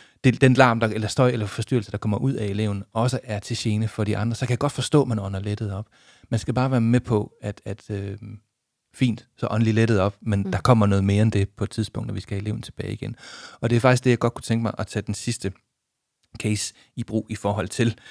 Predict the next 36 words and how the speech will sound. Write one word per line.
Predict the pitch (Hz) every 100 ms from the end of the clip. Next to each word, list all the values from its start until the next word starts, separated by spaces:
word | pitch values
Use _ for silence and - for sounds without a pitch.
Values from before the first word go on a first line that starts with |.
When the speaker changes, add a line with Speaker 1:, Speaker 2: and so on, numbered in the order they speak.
| - _
Speaker 1:
eller | 113 101
i |
hvert | 104
fald, | 101 95
den | 98
kunne | 98
illustrere | 95 - - 101 98
det, | 95
nemlig, | 101 110 117 110 -
øh, | 98 92 90 87 -
en, | 107 101 95
en, | 104 98
øh, | 95 90 90 92 _ - _ _ _ _ _ _ _ -
det, | 117
jeg | 117
kalder | 110 101
for |
et | 101
skoleinternt | - 131 - 143 - 98
mellemformstilbud, | 104 117 113 101 - 110 107 104 98
hvor | 110
der | -
er | 104 - 104 101 -
en | - 104
gruppe | - 160 - 107
af |
børn, | 110 107 95 92 - _
øh, | 104 98
det | 95
kunne | - 110
være | 101
i |
særligt | - 113 120
forstyrrede, | 107 - 131 104 95 92 92 92 92
øh, |
klasser, | 92 120 151